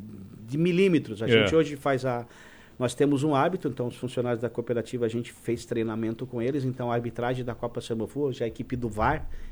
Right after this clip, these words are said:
Speaker 1: que a gente chama
Speaker 2: Uhum.
Speaker 1: o pessoal do var. Cada chamador lá resolve lá, mas se deu problema, chama o var. Aí o pessoal vai com a trena digital e faz a, e faz a, a medição da, da
Speaker 2: Uhum.
Speaker 1: pontuação, né?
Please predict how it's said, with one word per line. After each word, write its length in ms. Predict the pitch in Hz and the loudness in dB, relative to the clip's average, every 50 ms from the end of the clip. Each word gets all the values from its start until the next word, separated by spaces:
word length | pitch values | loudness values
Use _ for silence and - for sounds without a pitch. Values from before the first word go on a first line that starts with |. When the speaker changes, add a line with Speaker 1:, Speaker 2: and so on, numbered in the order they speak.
| - - | -10 -6
Speaker 1:
que 80 | - - | -6 -6
a 20 | |
gente 200 | - 123 117 - | -4 -4 -6 -6
chama 400 | - - 139 139 135 151 139 - - - - - | -4 -2 -2 0 2 2 0 0 -2 -6 -4 -2
Speaker 2:
Uhum. 360 | 135 139 135 120 120 123 135 | 0 2 2 2 2 2 6
Speaker 1:
o 20 | 143 | 6
pessoal 300 | 151 147 - 165 175 190 | 6 6 8 8 8 10
do 140 | 202 220 | 10 10
var. 340 | 190 180 160 131 110 98 - - - - - - - - - - | 12 12 10 10 8 6 2 -6 -16 -20 -20 -20 -20 -20 -6 2
Cada 360 | - 156 185 185 202 196 185 | 6 6 8 8 8 8 6
chamador 540 | - - 196 180 180 170 165 156 180 190 202 | 6 4 2 4 6 6 6 6 6 6 8
lá 280 | 202 175 165 170 185 196 | 8 8 8 8 6 6
resolve 580 | 170 196 196 180 156 165 165 180 185 175 185 | 6 4 2 4 8 8 8 8 8 6 6
lá, 220 | 175 170 170 190 202 | 6 8 6 6 6
mas 320 | 202 185 165 139 - - 160 156 131 110 - - - | 4 4 2 2 0 -2 -2 -2 -4 -6 -12 -18 -18
se 240 | - - - - 160 | -14 -8 -6 0 6
deu 180 | 151 202 220 | 8 8 8
problema, 460 | 220 233 226 214 185 208 226 240 240 | 10 10 10 12 12 12 10 10 8
chama 260 | - - 226 226 220 233 | 4 4 6 8 10 10
o 40 | |
var. 360 | 220 202 180 139 123 104 - - - - - - - - | 10 12 10 10 8 6 2 -6 -18 -20 -20 -20 -4 2
Aí 80 | 139 185 | 2 2
o 60 | 190 | 4
pessoal 280 | - 262 - - 226 | 4 2 4 4 6
vai 120 | 190 180 156 | 6 6 6
com 100 | - 147 | 4 2
a 40 | 135 | 0
trena 300 | - 143 143 143 151 143 | 2 2 4 4 4 4
digital 580 | 139 151 135 165 190 190 - 190 170 175 196 | 2 0 0 0 -2 0 2 2 4 4 4
e 40 | 202 | 2
faz 380 | - - 202 185 185 185 165 190 | 0 0 2 2 2 2 2 2
a, 540 | 185 175 175 170 170 165 160 156 156 151 143 | 2 4 4 4 4 4 2 2 0 0 0
e 100 | 139 143 | -2 -2
faz 380 | 139 - - 143 143 151 139 147 | -2 -2 0 0 0 0 0 0
a, 540 | 151 147 147 143 143 127 123 135 135 131 131 | 0 0 0 0 -2 -2 -2 -2 0 2 2
a 40 | |
medição 480 | 135 147 151 147 135 - - 151 143 151 | 2 2 2 0 0 0 0 2 2 2
da, 200 | 156 147 139 135 131 - - - - - - | 2 0 0 -2 -4 -8 -14 -20 -18 -12 -6
da 140 | 110 113 123 | -2 -2 -2
Speaker 2:
Uhum. 60 | 127 | 2
Speaker 1:
pontuação, 680 | - 147 151 151 160 156 - - - 143 117 98 95 - - - - - - - - - - | 2 2 4 6 4 4 4 4 2 2 2 2 0 -6 -12 -20 -20 -20 -20 -20 -20 -14 -6
né? 280 | - 92 104 117 123 131 | -4 -2 -2 -2 -2 -4